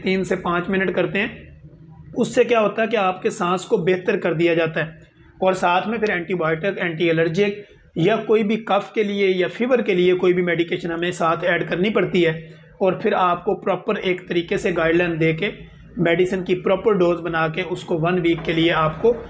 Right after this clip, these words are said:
मेडिकेशन पे डाल दिया जाता है। और उसके बाद फिर हम देखते हैं जब वन वीक, after वन week आप दोबारा चेकअप के लिए आते हैं तो फिर हम देखते हैं कि आपका नमूनिया किस कदर जो है वो अब रिवर्स होने की शक्ल में पहुंच चुका है और उसके मुताबिक हम चलते हैं। अब इसमें होता क्या, बाज़ दफ़ा बच्चों को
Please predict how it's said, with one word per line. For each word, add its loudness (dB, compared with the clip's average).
मेडिकेशन 0
पे -2
डाल 2
दिया 2
जाता -2
है। -12
और 2
उसके 0
बाद 2
फिर 2
हम -4
देखते -4
हैं -2
जब -2
वन 0
वीक, -2
after 0
वन 0
week 0
आप 0
दोबारा 2
चेकअप -2
के 0
लिए 4
आते -2
हैं -10
तो 4
फिर 2
हम 2
देखते 0
हैं -2
कि -2
आपका 0
नमूनिया -4
किस -6
कदर 0
जो 2
है 2
वो 4
अब 0
रिवर्स 0
होने -2
की -4
शक्ल 0
में 2
पहुंच 2
चुका 0
है 2
और 2
उसके -2
मुताबिक 0
हम -4
चलते -6
हैं। -2
अब 0
इसमें -6
होता 0
क्या, 0
बाज़ 2
दफ़ा -2
बच्चों -4
को 0